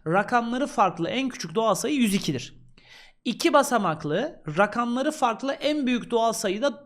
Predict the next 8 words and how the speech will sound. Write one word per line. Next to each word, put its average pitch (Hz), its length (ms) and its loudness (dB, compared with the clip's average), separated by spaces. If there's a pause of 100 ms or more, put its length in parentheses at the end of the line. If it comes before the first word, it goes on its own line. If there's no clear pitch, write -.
doksan 214 480 2
sekizdir. 240 760 0
İki 196 200 -2
basamaklı 202 480 0
olacak, 254 420 -2
rakamları 214 460 0
farklı 233 340 0
olacak, 285 280 -2